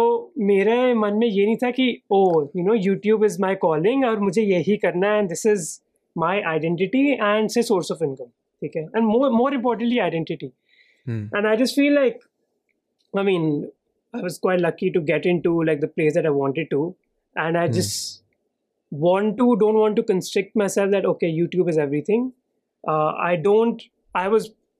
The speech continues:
Speaker 1: before this, I was pursuing economics and, like, jobs in that field. I'm not interested in that anymore. I, I love doing YouTube, but, like, will it, can I do it for the next ten, ten, twenty years? I don't know. Like, maybe tomorrow I wake up and, like, I'm just bored of making videos, right?
Speaker 2: Hmm.
Speaker 1: So,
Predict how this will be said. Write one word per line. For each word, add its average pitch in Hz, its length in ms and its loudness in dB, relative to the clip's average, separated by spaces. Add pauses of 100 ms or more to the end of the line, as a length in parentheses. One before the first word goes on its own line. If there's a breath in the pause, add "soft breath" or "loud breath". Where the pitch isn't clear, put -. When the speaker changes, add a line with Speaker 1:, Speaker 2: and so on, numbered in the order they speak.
(340)
Speaker 1:
before 214 260 2
this, 185 80 -6
I 202 160 0
was 185 160 -4
pursuing 185 400 2
economics 156 560 -2
and, 147 160 -2
like, 147 160 -4
jobs 151 260 0
in 156 60 -4
that 175 240 -6
field. 202 160 0
I'm 160 240 0
not 156 240 -2
interested 147 380 -8
in 147 80 -4
that 135 240 -6
anymore. 127 280 -8 (420)
I, - 20 0 (200)
I - 80 0
love 208 240 -2
doing 208 300 4
YouTube, 202 340 -2
but, 202 240 -2
like, 165 180 -2
will 170 220 -2
it, 190 220 -4 (300)
can 185 100 0
I 180 180 0
do 175 80 2
it 185 100 0
for 185 80 -6
the 175 140 -2
next 165 240 -4
ten, 170 160 -2 (160)
ten, 170 180 -2
twenty 170 220 0
years? 185 200 0
I 147 40 0
don't 147 180 0
know. 127 100 -6 (120)
Like, 131 120 -14 (340)
maybe 208 200 2
tomorrow 190 380 2
I 190 100 -2
wake 170 240 -2
up 180 140 -4
and, 165 160 -2
like, 156 160 -2 (120)
I'm 160 160 -4
just 156 200 -2
bored 165 180 2
of 160 140 -2
making 147 320 -2
videos, 135 340 -8 (580)
right? 127 180 -6
Speaker 2:
Hmm. 107 60 -8
Speaker 1:
So, 151 380 -2